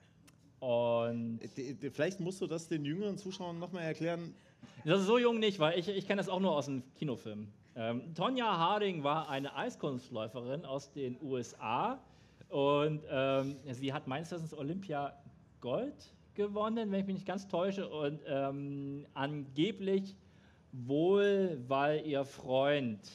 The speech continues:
Speaker 1: oder ihr, ihr Lebenspartner, Liebhaber, wie auch immer, die Hauptkonkurrentin mit recht rabiaten Mitteln, also Kantois gegen, äh, die Kniescheibe, aus dem Weg geräumt hat. Also, es ist ein richtig geiler Film. Also, ich kann's nur empfehlen. Es ist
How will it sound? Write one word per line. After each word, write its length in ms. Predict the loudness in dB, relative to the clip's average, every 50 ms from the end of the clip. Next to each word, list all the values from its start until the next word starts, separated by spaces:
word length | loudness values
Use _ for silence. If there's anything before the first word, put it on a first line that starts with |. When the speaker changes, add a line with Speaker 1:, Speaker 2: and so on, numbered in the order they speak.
| -20 -20 -20 -18 -12
Speaker 1:
oder 220 | -8 -6 -6 -6
ihr, 240 | -6 -6 -6 -8 -6
ihr 140 | -8 -8 -6
Lebenspartner, 840 | -4 -4 -4 -4 -6 -10 -10 -6 -6 -6 -4 -4 -4 -4 -4 -4 -4
Liebhaber, 480 | -4 -6 -6 -4 -4 -2 -2 -2 -2
wie 120 | -2 -2 -4
auch 120 | -4 -4
immer, 320 | -4 -2 0 0 -2 -2 -6 -14 -20 -20 -20 -20 -20 -20 -20 -20 -20 -20 -14 -8
die 240 | -6 -4 -4 -4 -2
Hauptkonkurrentin 960 | -2 -2 -2 -2 -2 -4 -4 -2 -2 0 0 0 0 0 -2 -2 -4 -4 -6 -10 -16 -20 -20 -20 -18 -8 -4
mit 200 | -4 -4 -4 -2
recht 300 | -4 -4 -4 -4 -8 -4
rabiaten 680 | -2 -2 -2 -2 0 0 2 2 2 0 -2 -6 -6 -2
Mitteln, 500 | -2 -2 -2 -2 -2 -4 -4 -4 -6 -8 -12 -12
also 420 | -8 -6 -6 -4 -4 -4 -6 -6 -8 -10
Kantois 560 | -6 -4 -4 -4 -4 -4 -6 -6 -6 -6 -8 -8
gegen, 440 | -8 -8 -6 -6 -8 -8 -10 -12 -12 -12
äh, 220 | -10 -10 -8 -10
die 120 | -10 -10 -10
Kniescheibe, 640 | -8 -6 -6 -6 -6 -8 -8 -8 -6 -6 -6 -6 -8 -8 -14 -20 _ _ -20 -20 -20 _ -20 -20 -20 -20 -20 -20 _ -20 -10 -6
aus 160 | -4 -4 -4
dem 120 | -4 -6 -6
Weg 140 | -6 -6 -8
geräumt 320 | -8 -14 -12 -12 -14 -16
hat. 140 | -18 -20 -20 -20 -20 -20 _ _ _ _ _ -20 -20 _ _ _ _ _ _ -20 -20 _ _ _ 0
Also, 160 | 2 2 2
es 60 | 2
ist 60 | 2
ein 20 | 0
richtig 200 | 0 0 0 -2
geiler 160 | -2 -2 -2
Film. 180 | -2 -4 -4 -4
Also, 100 | -6 -6
ich 60 | -6
kann's 140 | -6 -8 -6
nur 100 | -6 -8
empfehlen. 300 | -8 -8 -10 -12 -12 -12 -14
Es 80 | -14
ist 200 | -16 -16 -18 -20